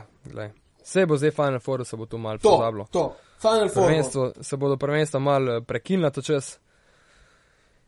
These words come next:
Speaker 1: In potem drug teden kakšno več rečemo vsem skupaj, eh, povabimo spet kakšnega gosta. Še enkrat pa bomo rekla, ne, da, da naj si raje za Final Four malo pogledajo, kaj, kar sva, oziroma kar je Luka,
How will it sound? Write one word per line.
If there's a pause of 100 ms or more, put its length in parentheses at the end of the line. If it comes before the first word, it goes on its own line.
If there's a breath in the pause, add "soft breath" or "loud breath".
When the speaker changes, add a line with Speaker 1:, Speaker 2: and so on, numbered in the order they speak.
Speaker 1:
In
potem
drug
teden
kakšno
več
rečemo
vsem
skupaj,
eh, (440)
povabimo
spet
kakšnega
gosta. (540)
Še
enkrat
pa
bomo
rekla,
ne,
da,
da
naj
si
raje
za
Final
Four
malo
pogledajo,
kaj, (260)
kar
sva,
oziroma
kar
je
Luka,